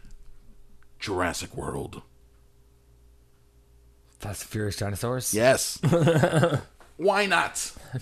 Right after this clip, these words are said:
Speaker 2: mean, okay.
Speaker 1: Right? We're at a point where why not?
Speaker 2: Yeah.
Speaker 1: Every movie outside of Jurassic Park, every Jurassic Park movie that's not Jurassic Park sucks. Right? In the grand scheme, they're all bad.
Speaker 2: Yeah.
Speaker 1: Uh, the Fast and Furious movies are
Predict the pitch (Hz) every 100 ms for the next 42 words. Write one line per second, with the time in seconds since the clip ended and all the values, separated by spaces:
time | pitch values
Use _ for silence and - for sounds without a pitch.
0 | - 208 196 233 208 208 214 196 214 233
1 | 190 202 - - - 123 147 175 180 165
2 | 135 143 135 104 - - 170 180 101 -
3 | 151 208 214 190 175 165 - 143 139 165
4 | 151 143 131 127 147 - 127 123 - -
5 | 143 165 156 151 151 147 139 147 131 -
6 | 113 110 127 123 123 131 117 - 90 -
7 | - - - - - 92 117 120 110 135
8 | 135 - 135 110 104 107 98 160 151 104
9 | - - - 110 104 95 95 98 - 135
10 | 143 143 170 170 135 117 110 98 95 107
11 | 104